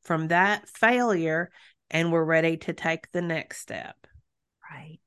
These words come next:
Speaker 1: Knowing it might be failure too.
Speaker 2: Well, and I think that's also, even using the word failure has such a bad connotation,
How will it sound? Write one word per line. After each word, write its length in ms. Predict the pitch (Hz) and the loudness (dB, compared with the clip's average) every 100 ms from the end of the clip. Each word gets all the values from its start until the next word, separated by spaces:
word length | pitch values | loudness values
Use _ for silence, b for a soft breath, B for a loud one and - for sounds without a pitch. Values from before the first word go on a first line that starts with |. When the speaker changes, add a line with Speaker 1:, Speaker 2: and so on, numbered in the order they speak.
| _ | _
Speaker 1:
Knowing 520 | 170 175 190 180 160 151 | -2 2 4 2 0 -4
it 200 | 208 226 | -2 0
might 300 | 180 254 233 | 2 2 0
be 120 | 170 | -6
failure 460 | 170 165 170 175 180 | -4 -4 -2 -2 -4
too. 400 | 180 170 127 127 - _ _ _ _ _ _ _ _ _ - | -6 -8 -8 -12 -18 _ _ _ _ _ _ _ _ _ -6
Speaker 2:
Well, 200 | 330 320 | -4 -2
and 160 | 294 294 | 2 2
I 80 | 302 | 2
think 240 | 302 320 | 2 2
that's 260 | 302 269 277 | 2 0 2
also, 640 | - 247 247 233 208 208 - _ _ _ _ _ _ _ _ | 2 2 2 2 2 0 -6 _ _ _ _ _ _ _ _
even 320 | 277 - 370 | -16 -8 2
using 340 | 294 277 262 240 | 6 6 6 4
the 80 | 202 | 4
word 300 | 185 175 175 | 2 0 -2
failure 840 | - 165 165 165 139 - - - - | -4 0 2 2 0 -2 -6 -10 -2
has 280 | 214 214 - | 0 0 2
such 220 | 226 226 | 2 2
a 100 | 180 - | -6 -4
bad 400 | - 160 180 190 | 2 4 6 4
connotation, 920 | 190 202 190 185 190 170 180 151 143 | 2 0 0 0 0 0 0 -6 -8